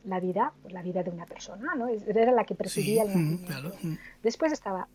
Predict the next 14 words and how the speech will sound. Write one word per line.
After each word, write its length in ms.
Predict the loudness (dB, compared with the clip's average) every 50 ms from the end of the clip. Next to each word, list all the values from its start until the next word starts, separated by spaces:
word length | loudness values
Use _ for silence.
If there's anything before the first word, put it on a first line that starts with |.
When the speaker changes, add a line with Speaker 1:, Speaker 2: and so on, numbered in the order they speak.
| _
Speaker 1:
o-, 120 | _ -4 -4 -2
la 160 | 0 0 2 2
otra 200 | 2 0 -2 -4
hermana, 420 | -4 -2 0 0 0 0 0 -4 -6 _ _ _ _ _ -20 -20 -20 -20 -20 -20 _ _ _ _
llamada 580 | -4 0 0 2 2 0 0 0 0 0 0 -2 -6
Láquesis, 920 | -8 -6 -6 -6 -8 -8 -8 -10 -12 -12 -10 -8 -4 -4 -4 -4 -6 -8
que 340 | -6 -2 0 0 0 -2 -8 -14 _ -18
su 340 | -16 -16 -14 -12 -10 -6 -4
nombre 280 | -2 -2 -2 -2 -4 -6
significa 680 | -10 -6 -4 -4 -4 -4 -6 -6 -8 -6 -4 -8 -6 -2
la 200 | 0 0 0 0
que 280 | 0 0 0 2 2 2
echa 240 | 2 2 0 -2 -2
suertes 800 | 0 -2 -2 -2 -2 -4 -6 -6 -6 -6 -6 -10 -14 -16 -18